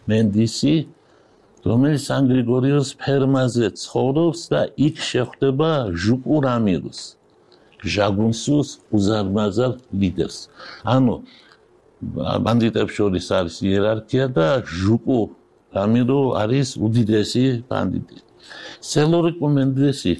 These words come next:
გააგზავნის ბავშვს სასწავლებლად და რამდენიმე ხნის შემდეგ რიობალდო ხდება ზე ბებელუს მოსწავლე,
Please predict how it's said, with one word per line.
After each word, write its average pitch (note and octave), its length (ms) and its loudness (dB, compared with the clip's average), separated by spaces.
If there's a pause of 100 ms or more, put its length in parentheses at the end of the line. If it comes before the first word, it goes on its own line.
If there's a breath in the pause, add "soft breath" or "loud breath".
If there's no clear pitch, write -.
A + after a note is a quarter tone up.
(100)
გააგზავნის A#2 760 0
ბავშვს A#2 320 -2
სასწავლებლად A2 800 0
და C3+ 200 -4
რამდენიმე B2+ 560 0
ხნის - 240 -2
შემდეგ C3 340 0
რიობალდო A#2+ 640 0 (540 loud breath)
ხდება C3 480 0 (260)
ზე C3 460 -2 (440)
ბებელუს A#2 760 0
მოსწავლე, A2 680 -2